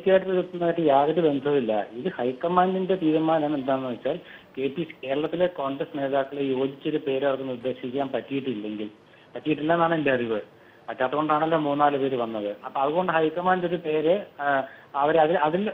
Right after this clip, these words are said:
അതിലാരാണ്, ആ, യോഗ്യൻ? യോഗ്യൻ എന്ന് വെച്ചാല് എല്ലാവരും പരമയോഗ്യന്മാരാണ്. പക്ഷേ കോൺഗ്രസ് ഉദ്ദേശിക്കുന്ന ചില യോഗ്യതകളുണ്ട് രാജ്യസഭയിൽ. അതിനെ പറ്റി മിക്കവാറും ഒരു, ഒരു യുവാവ് എന്ന നിലയ്ക്ക്, യുവത്വം എന്ന്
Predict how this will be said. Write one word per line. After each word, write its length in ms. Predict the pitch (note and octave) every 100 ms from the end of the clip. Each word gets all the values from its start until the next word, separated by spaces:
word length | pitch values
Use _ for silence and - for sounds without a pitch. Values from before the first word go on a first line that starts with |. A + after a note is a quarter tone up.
| -
അതിലാരാണ്, 1200 | C#3+ D3 D#3 A3+ G#3 F3+ F3+ F3 E3 F3 A#3+ D#3
ആ, 100 | D3+
യോഗ്യൻ? 540 | D3 D3 D3+ D3 C#3 A#2+
യോഗ്യൻ 300 | C3 B2+ D3+
എന്ന് 140 | D#3+
വെച്ചാല് 380 | E3 D#3+ E3+ E3
എല്ലാവരും 580 | F#3+ E3 C#3+ D3+ E3 F3
പരമയോഗ്യന്മാരാണ്. 1160 | D#3+ D#3+ E3 D#3 D#3 E3+ E3 E3 D#3 B2 E3+ G#3+ - - -
പക്ഷേ 300 | D3+ F#3 F#3+
കോൺഗ്രസ് 640 | D#3+ C#3+ - C#3 D#3 E3+
ഉദ്ദേശിക്കുന്ന 640 | D3 D3 F3 - F#3+ F#3+ F#3+
ചില 120 | F3+
യോഗ്യതകളുണ്ട് 800 | F3 D#3+ C#3+ C#3+ C#3+ B2+ G#2+ G2+ - - - - - -
രാജ്യസഭയിൽ. 640 | D#3+ D3+ C#3 A#2+ A2+ A2 -
അതിനെ 220 | D#3+ G3+ G3+
പറ്റി 180 | F#3
മിക്കവാറും 460 | F3+ E3 D#3+ G#3+ A3
ഒരു, 200 | A3 G#3
ഒരു 80 | G3+
യുവാവ് 520 | F#3 F3 F3+ F#3 G3+
എന്ന 160 | E3 E3
നിലയ്ക്ക്, 520 | D#3 C#3 - A#2 C3
യുവത്വം 400 | E3 F3 F#3+ E3
എന്ന് 160 | E3